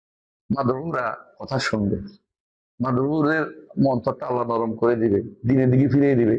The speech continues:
এই আশায় থাকতে হবে। রাসূলুল্লাহ সাল্লাল্লাহু আলাইহি ওয়াসাল্লাম আশায় বসেছিলেন, ঠিক ওমর চলে আসছে, দোয়া করছেন, মক্কা থেকে মদিনা অমুক অমুক হিজরত করে চলে গেছে, রাসূলের ডাক, আহ,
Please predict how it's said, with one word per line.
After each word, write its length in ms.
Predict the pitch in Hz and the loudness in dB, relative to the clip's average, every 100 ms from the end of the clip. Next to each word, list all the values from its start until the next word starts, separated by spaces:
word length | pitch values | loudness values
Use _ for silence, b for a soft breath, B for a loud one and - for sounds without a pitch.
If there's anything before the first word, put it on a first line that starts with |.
| - - _ _ _ _ | -4 -18 _ _ _ _
এই 80 | 139 | 0
আশায় 340 | 131 - 160 | 0 -2 -2
থাকতে 320 | 131 104 - | -2 -6 -2
হবে। 220 | 101 92 - _ _ _ _ _ _ - | -2 -2 -8 _ _ _ _ _ _ -4
রাসূলুল্লাহ 380 | 143 151 147 147 | 0 0 0 -2
সাল্লাল্লাহু 380 | 156 139 123 113 | 0 2 2 -2
আলাইহি 200 | - 143 | -2 0
ওয়াসাল্লাম 420 | 147 147 143 139 | 2 2 2 2
আশায় 160 | 127 | 2
বসেছিলেন, 680 | 127 131 - 123 120 104 - - _ _ _ _ | 2 0 0 2 4 2 0 -6 _ _ _ _
ঠিক 500 | 156 180 196 190 196 196 190 - _ _ _ - | 2 4 4 2 -2 -4 -6 -8 _ _ _ -4
ওমর 300 | 135 147 147 | -2 0 0
চলে 260 | 131 117 | 2 2
আসছে, 360 | 113 - - - - - - _ - - _ - | 0 -2 -2 -2 -2 -18 -20 _ -20 -20 _ -4
দোয়া 240 | 151 160 | -4 -8
করছেন, 520 | - 151 - 160 143 - - - _ _ - | -8 -6 -4 -2 -2 -4 -10 -20 _ _ -14
মক্কা 240 | 147 - 143 | -14 -10 -8
থেকে 360 | 147 139 147 131 | -8 -6 -2 0
মদিনা 280 | 131 135 127 | 2 2 0
অমুক 260 | 127 127 | -2 -6
অমুক 160 | 131 131 | 0 2
হিজরত 220 | 131 139 139 | 4 2 0
করে 140 | 127 | -4
চলে 240 | 127 117 120 | -2 0 0
গেছে, 260 | 113 123 127 _ _ _ _ _ _ | 0 -8 -16 _ _ _ _ _ _
রাসূলের 380 | - 156 156 151 | -8 -4 -2 0
ডাক, 260 | 131 120 - 135 | 0 -2 -4 0
আহ, 360 | 120 110 104 | 0 0 -6